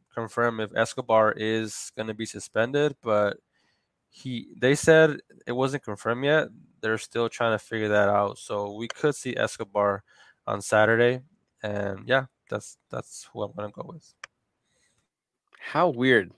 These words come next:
Speaker 2: Night before the game, or two nights before the game, we don't even know if a suspension is gonna take place.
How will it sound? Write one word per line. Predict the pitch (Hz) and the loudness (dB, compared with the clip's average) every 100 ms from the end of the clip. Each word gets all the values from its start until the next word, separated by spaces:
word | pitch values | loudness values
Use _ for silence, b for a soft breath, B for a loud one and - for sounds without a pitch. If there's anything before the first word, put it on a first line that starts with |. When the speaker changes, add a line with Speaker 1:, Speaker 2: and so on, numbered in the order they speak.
| - | -10
Speaker 2:
Night | 101 123 143 | 4 4 4
before | 160 156 143 | -2 2 4
the | 127 | 6
game, | 107 113 110 101 95 | 2 2 2 2 0
or | 98 | -4
two | - 143 | -2 0
nights | 135 139 - | 4 4 2
before | 117 123 123 | -4 2 4
the | 107 | 4
game, | 107 110 104 98 | 2 2 2 -2
we | 107 | -2
don't | 127 123 | -2 0
even | 117 | 0
know | 113 | -2
if | 110 | -2
a | 101 | -6
suspension | - 101 - 107 107 113 | -8 -10 -6 -6 -4 -10
is | 101 | -10
gonna | 98 90 | -10 -10
take | - 95 92 | -8 -10 -12
place. | - 95 98 - - | -10 -8 -8 -10 -16